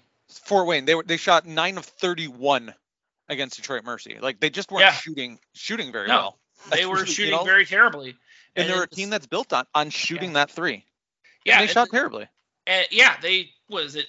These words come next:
Speaker 2: yeah, they were like, tw-, well, yeah, they were like, tw-, twenty-nine percent for the game.
Speaker 1: Yeah.
Speaker 2: I mean, they, they just could not hit the broadside of a barn.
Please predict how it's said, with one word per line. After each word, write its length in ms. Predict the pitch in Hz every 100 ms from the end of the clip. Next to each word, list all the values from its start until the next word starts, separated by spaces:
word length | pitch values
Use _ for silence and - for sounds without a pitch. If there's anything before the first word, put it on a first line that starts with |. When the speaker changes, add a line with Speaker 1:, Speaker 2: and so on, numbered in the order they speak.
| _
Speaker 2:
yeah, 160 | 208 214
they 140 | 175
were 100 | 175 165
like, 200 | 165 - _ _ _ -
tw-, 200 | - _ _ 139
well, 240 | 160 208
yeah, 60 | 143
they 140 | 143
were 120 | 156
like, 220 | 156 156 147 _ _ _
tw-, 300 | - - 311 - _ -
twenty-nine 500 | - 214 220 208 202
percent 380 | 165 156 190 165
for 100 | 170
the 100 | 156
game. 200 | 151 151
Speaker 1:
Yeah. 160 | 220 - _ _ _ _ _ _ _ -
Speaker 2:
I 120 | 147
mean, 220 | 151 147 147
they, 340 | 190 190 196
they 180 | 160 180
just 200 | 175 -
could 160 | 180 156
not 180 | 156
hit 260 | 156 147 143
the 80 | 151
broadside 420 | 139 135 131 143
of 100 | 139
a 40 |
barn. 360 | 131 147 139